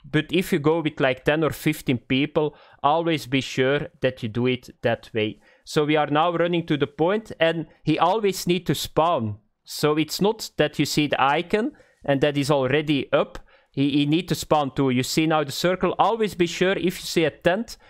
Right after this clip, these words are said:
be sure to put, to cap this tent. If you die by accident, that you can Come on, game. I'm, I'm taking something. Okay. Now I got the respawn point on this tent, so you don't need to use your own tent.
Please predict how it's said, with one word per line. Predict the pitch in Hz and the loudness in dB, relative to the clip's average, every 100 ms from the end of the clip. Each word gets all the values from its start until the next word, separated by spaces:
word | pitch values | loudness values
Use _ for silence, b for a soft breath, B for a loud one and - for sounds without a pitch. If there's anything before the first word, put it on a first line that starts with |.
| b | b
be | 151 | -4
sure | - 165 185 226 - b - | 0 0 0 -2 -8 b -4
to | 160 | -4
put, | 165 180 185 - _ _ _ _ _ _ _ _ _ _ _ | 0 -2 -2 -20 _ _ _ _ _ _ _ _ _ _ _
to | - | -6
cap | 151 175 175 | 0 0 0
this | 151 147 - | -2 -2 -2
tent. | - 190 254 - - _ _ - - | 0 -2 -4 -12 -20 _ _ -20 -4
If | 175 - | -2 0
you | 190 | -2
die | 123 135 139 185 | 2 2 2 0
by | 175 151 147 | 0 0 2
accident, | 165 - 160 170 180 - - | -2 -2 -2 0 0 -4 -2
that | 147 - | -2 -2
you | |
can | 143 - 151 170 170 - - _ - _ _ _ | -2 0 0 0 -6 -14 -20 _ -20 _ _ _
Come | - 110 | -2 0
on, | 107 104 104 | 2 0 -2
game. | 104 104 110 | -4 -4 -4
I'm, | - 117 117 | -2 -2 0
I'm | 117 113 | 0 0
taking | - 139 165 | 0 0 -2
something. | - 160 143 143 | -2 -4 0 0
Okay. | 135 117 104 B B - | 0 -2 -4 B B 0
Now | 143 196 | 2 2
I | 185 170 | 0 0
got | 175 | -2
the | 170 | 0
respawn | 156 190 - 190 175 | 0 -2 0 0 0
point | 180 170 170 | 0 -2 -2
on | 131 | -2
this | 131 - | -2 -4
tent, | - 202 202 | -2 -2 0
so | - | -2
you | 143 139 | 0 2
don't | 143 196 202 | 2 0 0
need | 170 | -4
to | 170 | 0
use | 151 - | -2 0
your | 135 127 | -2 0
own | 165 185 | -2 0
tent. | 190 190 | 0 -2